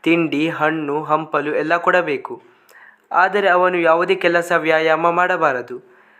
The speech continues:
ತಿಂಗಳ ಕೊನೆಯಲ್ಲಿ ಅವನ ತೂಕವು ಸ್ವಲ್ಪವೂ ಏರಬಾರದು. ಈ ಸವಾಲಿಗೆ ಒಪ್ಪಿಕೊಳ್ಳುತ್ತೀರಾ ಅಥವಾ ಸೋಲು ಒಪ್ಪಿಕೊಳ್ಳುತ್ತೀರಾ?" ಎಂದು ಕೇಳಿದಾಗ ರಾಜನು ಚಿಂತಿತನಾದನು.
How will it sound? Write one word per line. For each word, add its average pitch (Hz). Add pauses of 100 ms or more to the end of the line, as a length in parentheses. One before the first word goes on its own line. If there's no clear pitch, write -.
(340)
ತಿಂಗಳ 208
ಕೊನೆಯಲ್ಲಿ 185
ಅವನ 170
ತೂಕವು 165
ಸ್ವಲ್ಪವೂ 151
ಏರಬಾರದು. 143 (500)
ಈ 190
ಸವಾಲಿಗೆ 190
ಒಪ್ಪಿಕೊಳ್ಳುತ್ತೀರಾ 175
ಅಥವಾ 175
ಸೋಲು 185
ಒಪ್ಪಿಕೊಳ್ಳುತ್ತೀರಾ?" 160
ಎಂದು 147
ಕೇಳಿದಾಗ 139 (1080)
ರಾಜನು 175
ಚಿಂತಿತನಾದನು. 175